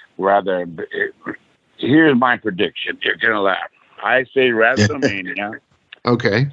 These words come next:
Speaker 1: C M Punk is gonna beat Seth Rollins, even if it's just for, for a short run for his t-, world title.
Speaker 2: Okay.
Speaker 1: And Cody Rhodes somehow is gonna end up,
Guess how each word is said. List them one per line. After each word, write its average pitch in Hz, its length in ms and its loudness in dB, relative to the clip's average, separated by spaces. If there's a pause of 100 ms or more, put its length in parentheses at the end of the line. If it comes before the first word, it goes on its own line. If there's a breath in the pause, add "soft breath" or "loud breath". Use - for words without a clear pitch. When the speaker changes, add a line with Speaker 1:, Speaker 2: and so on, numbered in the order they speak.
(120)
Speaker 1:
C 127 120 -8 (200)
M 120 80 2
Punk 113 360 0
is 95 100 -14
gonna 95 240 2
beat 98 340 0 (280)
Seth 110 300 2
Rollins, 92 480 2
even 95 200 0
if - 120 -6
it's 101 160 2
just 101 160 0
for, 90 320 4 (420)
for 95 220 4
a 87 40 0 (380)
short 107 320 6 (440)
run 95 500 2 (560 loud breath)
for 98 180 4
his 107 240 2 (160)
t-, 90 140 -6
world 82 340 4
title. 82 540 -2 (160)
Speaker 2:
Okay. 107 480 2 (220)
Speaker 1:
And 87 160 2 (280)
Cody 107 340 4
Rhodes 101 340 4 (180)
somehow 90 460 2
is - 40 -6
gonna 82 240 0
end 87 300 0
up, 87 220 2